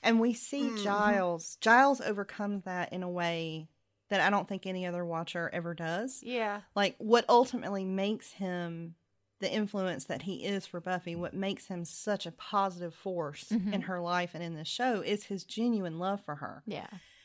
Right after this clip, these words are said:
Speaker 1: But we see him, you know, he's, he's able to withstand torture. He is able to keep his snark and his wits
Speaker 3: Mm-hmm.
Speaker 1: about him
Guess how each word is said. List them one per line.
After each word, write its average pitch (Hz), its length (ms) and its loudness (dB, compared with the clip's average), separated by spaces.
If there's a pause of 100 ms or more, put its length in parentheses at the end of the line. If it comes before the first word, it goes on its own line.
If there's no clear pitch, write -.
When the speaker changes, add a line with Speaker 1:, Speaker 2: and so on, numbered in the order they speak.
(360)
Speaker 1:
But 208 140 2
we 220 140 2
see 247 340 0
him, 190 640 -2
you 214 80 -2
know, 196 100 2
he's, 190 400 -4
he's 202 220 -6
able 190 240 -4
to 180 60 -8
withstand 175 580 -4
torture. 240 560 -2
He 165 420 -8 (500)
is - 140 -6
able 180 240 0
to 175 60 -6
keep - 240 -8
his 165 180 -12
snark 269 640 2
and 175 100 -6
his 180 260 -6
wits 262 340 2
Speaker 3:
Mm-hmm. 208 60 -2
Speaker 1:
about 226 300 -4
him 208 380 -4